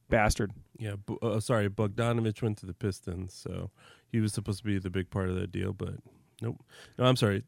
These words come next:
Speaker 2: I said Mayo. It's, it would be something like, uh, some Mike Conley, Rudy Gay,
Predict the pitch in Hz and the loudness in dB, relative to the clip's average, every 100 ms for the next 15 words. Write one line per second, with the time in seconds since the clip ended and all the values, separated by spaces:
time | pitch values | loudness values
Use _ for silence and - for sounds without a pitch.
0 | - 113 110 104 104 104 101 - - - | 0 2 2 2 4 2 0 -6 -8 0
1 | 120 110 104 - 104 101 98 95 92 90 | 2 2 0 0 -2 0 -2 0 0 -2
2 | 87 - _ _ _ _ _ _ _ _ | -4 -10 _ _ _ _ _ _ _ _
3 | 110 107 107 104 104 92 - 117 - - | 0 4 4 4 2 0 -2 -2 -4 -4
4 | 110 117 - 110 110 113 113 110 110 107 | 0 0 2 2 4 4 4 4 4 2
5 | 101 104 107 107 | 0 0 2 2